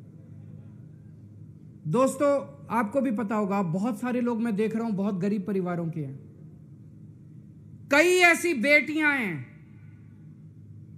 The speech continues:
पैसे की कमी के कारण उनकी पढ़ाई छूट जाती है। कॉलेज के पैसे देने के नहीं है पिताजी के पास,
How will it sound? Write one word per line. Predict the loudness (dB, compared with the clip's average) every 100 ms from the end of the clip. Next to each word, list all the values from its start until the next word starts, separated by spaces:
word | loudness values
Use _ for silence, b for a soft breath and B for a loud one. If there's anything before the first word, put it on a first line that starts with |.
| -20 -20 -20 -8
पैसे | -6 -4 -4 -4
की | -6
कमी | -4 -2 -2
के | -4
कारण | -4 -2 -2 -2
उनकी | -2 -4
पढ़ाई | -2 -2 -2
छूट | -2 -6
जाती | -6 -8 -10 -12
है। | -14 -16 -20 -20 -20 -20 -20 -20 -20 -20 -20 -8
कॉलेज | -2 -2 0
के | -4
पैसे | -4 -4 -4
देने | -4 -4 -4
के | -4
नहीं | -4
है | -4
पिताजी | -6 -10 -10
के | -12
पास, | -14 -14